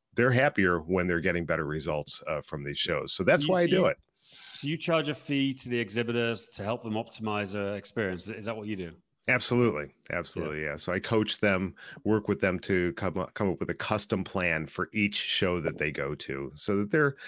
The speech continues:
Speaker 1: they're really connecting with their audience.
Speaker 2: Interesting. So, I mean, I've been to a lot of, um, you know, sometimes they're called exhibitions, trade shows.
Speaker 1: Yeah.
Speaker 2: So my
Speaker 1: Yeah.
Speaker 2: company, we're, we're a Google partner. We work with schools, and there's a few big education ones. There's one called S D in the U S, there's one called Bet, B double T in the U K, and a few others around the world.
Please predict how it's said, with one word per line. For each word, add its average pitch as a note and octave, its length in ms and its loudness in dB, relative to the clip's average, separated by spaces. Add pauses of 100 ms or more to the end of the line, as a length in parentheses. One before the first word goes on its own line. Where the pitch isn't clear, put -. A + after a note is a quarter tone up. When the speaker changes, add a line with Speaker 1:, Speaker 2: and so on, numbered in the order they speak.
(280)
Speaker 1:
they're A2+ 180 8
really A2+ 640 6
connecting G2 580 0
with D#2 140 -4
their D2+ 160 0
audience. C#2 480 -6 (800)
Speaker 2:
Interesting. C3 400 -4
So, C3 120 -6
I D#3 140 -2
mean, F3 140 0
I've G#3 160 -4
been G#3 140 0
to F#3 140 -2
a - 20 0
lot C3+ 240 0
of, A2+ 360 -4
um, G2 540 -6 (640)
you B2 100 -2
know, A2+ 80 -2
sometimes A#2 360 -2
they're G#2 80 -4
called A2 180 0
exhibitions, G2+ 580 -6
trade G2 280 -4
shows. G#2 320 -2 (180)
Speaker 1:
Yeah. G3+ 180 4
Speaker 2:
So - 140 -4
my C3+ 180 2
Speaker 1:
Yeah. F3+ 60 0
Speaker 2:
company, A#2+ 160 0
we're, A2 180 4
we're B2 180 4
a A#2 40 4
Google B2 260 4
partner. B2 320 0
We A2 100 0
work G#2 200 0
with G2 80 -8
schools, A2+ 480 0
and A#2 80 -2
there's C3 140 0
a - 40 -4
few F#3+ 160 -2
big D3+ 160 0
education A2+ 540 -4
ones. F#2+ 180 -2
There's F2+ 80 -10
one G#2 120 -6
called A2 180 -8
S G#2+ 180 -6
D G2+ 220 -4
in F#2+ 80 -2
the F#2 60 -2
U F#2 140 -2
S, F#2+ 240 -6
there's G2 80 -12
one G2 120 -8
called F2+ 240 -10
Bet, G2 340 -8
B G2 160 -4
double F#2+ 200 -8
T F#2+ 240 -6
in F#2 60 -4
the F2+ 60 -6
U F2+ 120 -6
K, F#2 280 -4
and F2+ 80 -8
a F2+ 40 -10
few G2+ 200 -4
others F2+ 220 -6
around F2 180 -6
the F2+ 60 -8
world. F2+ 200 -8